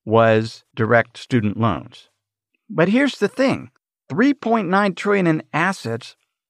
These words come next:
twenty-six point nine trillion in liabilities. The difference, the deficit, is twenty-two point nine trillion dollars.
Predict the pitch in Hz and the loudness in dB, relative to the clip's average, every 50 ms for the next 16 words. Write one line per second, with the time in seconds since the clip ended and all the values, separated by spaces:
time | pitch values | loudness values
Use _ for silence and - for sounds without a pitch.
0 | _ _ - - - 202 240 277 277 285 262 247 - - - - 226 - - - | _ _ -20 -8 -4 -2 0 2 4 4 2 0 -2 -8 -6 -6 -6 -6 -8 -10
1 | - 180 165 165 170 - - - 135 143 165 180 180 180 - - - 226 254 240 | -4 0 0 2 0 0 -2 0 0 2 2 2 0 -2 -4 -2 -2 0 2 2
2 | 175 139 139 143 - - 143 143 156 160 165 160 139 139 196 247 - - - - | 2 2 2 2 0 -2 -2 0 0 -2 -2 -4 -4 -4 -4 -4 -4 -6 -10 -14
3 | - - - _ _ _ _ _ _ _ _ _ _ _ _ - 185 196 - - | -20 -20 -20 _ _ _ _ _ _ _ _ _ _ _ _ 0 0 0 0 0
4 | 262 294 262 - 165 127 101 101 - - 156 147 226 269 302 - - 151 - 170 | 0 0 0 0 0 -2 -2 -2 -2 -2 0 0 0 0 0 -2 -6 -4 -4 -4
5 | 160 - - 160 156 - - - 214 220 233 233 208 - - 202 196 190 - - | -4 -4 -4 -4 -4 -4 -6 -4 -2 0 0 0 -2 -2 -4 -4 -4 -4 -6 -4
6 | 180 175 170 - - - 139 127 131 131 123 - - 123 110 95 85 - - - | -4 -4 -4 -4 -4 -2 -2 0 0 0 -2 -2 -4 -4 -2 -2 -4 -6 -8 -12
7 | - _ - - | -14 _ -20 -20